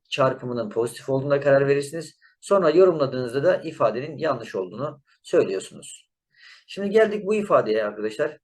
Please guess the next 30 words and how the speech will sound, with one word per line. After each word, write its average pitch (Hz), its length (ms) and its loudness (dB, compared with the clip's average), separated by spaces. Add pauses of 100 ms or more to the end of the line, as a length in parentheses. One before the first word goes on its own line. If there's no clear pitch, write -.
Yerlerine 170 480 2
koyalım. 107 460 0 (540)
B 143 140 -4
dediğimiz 156 460 -4
eksi 139 300 -4
beş. - 300 -4
Evet. 113 380 -6
A 143 200 4
dediğimiz 139 360 -4
ifade 127 320 0
iki 110 280 -8
buçuk. 101 320 -16
Evet. 113 380 -4 (140)
C 131 200 -2
dediğimize 131 420 -2
bakalım. 123 440 -4 (280)
İki 131 200 -10
virgül 117 320 -6
dört. 123 360 0 (480)
D'ye 131 340 2
bakalım 127 440 -4
dört. 90 240 -2 (580)
Evet 110 200 -4
arkadaşlar. 92 480 -8
Şöyle 156 320 -2
bir 170 60 -4
sıralama 127 420 2
olduğunu 101 300 0
söylüyor 85 380 -8
kendisi. 90 640 -6